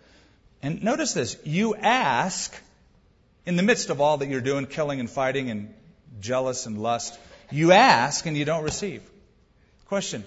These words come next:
who are they asking? God. In fact, some of the translations say, "You ask God for these things, but you don't get 'em."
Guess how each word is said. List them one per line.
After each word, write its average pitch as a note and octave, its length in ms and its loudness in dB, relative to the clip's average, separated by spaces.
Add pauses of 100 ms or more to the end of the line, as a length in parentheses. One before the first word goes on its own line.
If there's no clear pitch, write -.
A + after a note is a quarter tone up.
who F3 100 -4
are E3+ 80 0
they C#3+ 140 0
asking? D3 420 -6 (1400)
God. A#2 400 4
In B2 80 -4
fact, D3 220 -2
some E3+ 160 -2
of D3+ 60 -6
the C#3+ 60 -2
translations D3 840 -4
say, G3 220 -2
"You C#3+ 260 0
ask E3 340 2
God A2 580 0 (240)
for C#3 120 -6
these B2 260 -4
things, A2 280 -6
but C#3 100 -6
you D3 100 -4
don't F#3+ 140 0
get G#3+ 180 0
'em." C#3+ 160 -6